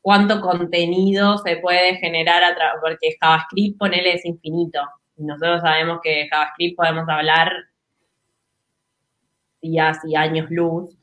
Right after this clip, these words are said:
y por ahí hay otras tecnologías que por ahí surgen ahora,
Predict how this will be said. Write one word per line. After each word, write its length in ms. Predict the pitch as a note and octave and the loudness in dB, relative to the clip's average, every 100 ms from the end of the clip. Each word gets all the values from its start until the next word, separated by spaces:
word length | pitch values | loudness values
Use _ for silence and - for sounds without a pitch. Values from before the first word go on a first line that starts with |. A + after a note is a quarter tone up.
| _ - - | _ -20 -12
y 120 | F#3 F#3 | -4 2
por 140 | F#3 | 4
ahí 320 | F3+ F#3 G3 | 6 6 6
hay 180 | G3 F#3 | 6 4
otras 240 | F3+ F#3 | 2 0
tecnologías 840 | F#3+ F3 F3 F3 F3 F#3+ F#3+ F#3+ F#3 | -2 -2 0 0 -2 -4 0 0 0
que 120 | F3 | -4
por 160 | E3 D#3 | 0 2
ahí 600 | D#3+ D#3+ E3+ E3+ E3 E3 | 2 0 -2 -4 -6 -10
surgen 480 | - F3 F3 F#3 E3+ | -4 -4 -2 -2 2
ahora, 840 | E3+ F3+ F3+ F#3 F#3 F#3+ - - | 2 4 4 4 4 2 -2 -12